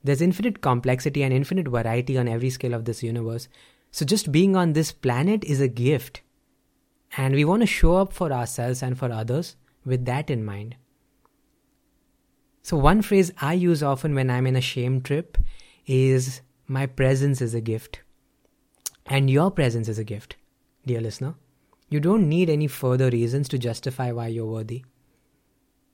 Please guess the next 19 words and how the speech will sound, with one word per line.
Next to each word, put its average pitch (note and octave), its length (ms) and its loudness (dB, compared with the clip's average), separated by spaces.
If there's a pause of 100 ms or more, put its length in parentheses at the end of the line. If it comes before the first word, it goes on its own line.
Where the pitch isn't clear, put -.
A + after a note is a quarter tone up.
(1120)
So F#3+ 120 -2
what F3+ 140 4
do F3+ 80 4
you F3 160 4
think? B2 320 -4 (480)
I B3+ 80 0
don't B3+ 180 4
expect, D#3 380 0
like, B2+ 180 0
years C3+ 360 2
and A#2+ 200 0
decades D3 480 2
worth C3 220 2
of B2+ 140 -6
conditioning B2+ 500 0
to B2+ 100 0
just B2+ 240 -2
get B2+ 160 -2
undone A#2+ 520 -4